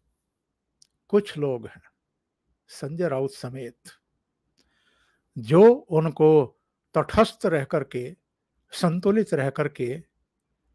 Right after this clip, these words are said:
जो उनकी आत्मा कहती है, उसके हिसाब से फैसले नहीं लेने दे रहे। दो हज़ार उन्नीस में उद्धव ठाकरे ने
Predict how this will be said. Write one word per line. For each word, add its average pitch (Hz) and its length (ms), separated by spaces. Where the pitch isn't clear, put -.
जो 180 380
उनकी 185 600
आत्मा 185 520
कहती 156 480
है, 143 360
उसके 175 340
हिसाब 143 440
से 156 320
फैसले 143 540
नहीं 202 220
लेने 147 260
दे 120 160
रहे। 123 220
दो 180 260
हज़ार 220 380
उन्नीस 190 760
में 190 240
उद्धव 156 420
ठाकरे 151 520
ने 147 320